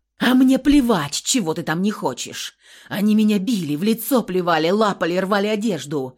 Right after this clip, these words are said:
Один из этих ублюдков ещё и собирался поиметь меня, засунуть свой поганый член в рот,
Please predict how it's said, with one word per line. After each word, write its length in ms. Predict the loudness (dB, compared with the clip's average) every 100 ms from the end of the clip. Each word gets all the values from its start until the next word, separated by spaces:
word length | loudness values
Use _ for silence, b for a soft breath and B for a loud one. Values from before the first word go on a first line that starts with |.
| _
Один 380 | -2 0 4 4
из 100 | 4
этих 260 | 2 -2 -2
ублюдков 520 | 2 4 2 0 0
ещё 280 | 0 0 -4
и 60 |
собирался 560 | -2 -2 0 0 0 -2
поиметь 580 | 2 2 2 0 0 -4
меня, 440 | -4 -4 -6 -12 _
засунуть 640 | -2 2 2 2 2 2 2
свой 240 | 0 2
поганый 440 | 2 0 2 0
член 340 | -2 0 2 2
в 60 |
рот, 420 | 2 0 -2 -14